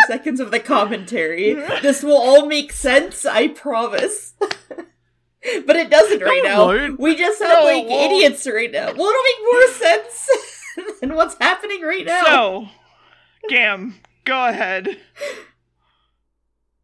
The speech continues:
Speaker 1: So, record. C-, the whole thing was like, "Oh, why is it called record? Can you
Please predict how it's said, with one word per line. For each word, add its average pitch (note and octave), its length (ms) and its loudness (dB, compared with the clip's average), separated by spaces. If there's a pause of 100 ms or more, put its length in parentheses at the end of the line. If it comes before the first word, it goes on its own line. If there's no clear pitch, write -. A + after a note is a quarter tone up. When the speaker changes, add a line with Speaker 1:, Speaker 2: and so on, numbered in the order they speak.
(260)
Speaker 1:
So, D#3 440 -6
record. D3 800 -6 (380)
C-, - 100 -18
the F#3 160 -6
whole A#3+ 220 -2
thing A3 300 -6
was F3 180 -8
like, D3+ 340 -6
"Oh, F#3 180 -2
why C3 240 -4
is D#3+ 140 -8
it D#3 60 -18
called D#3 400 -6
record? A#2+ 760 -8
Can B2+ 280 -8
you C3 120 -6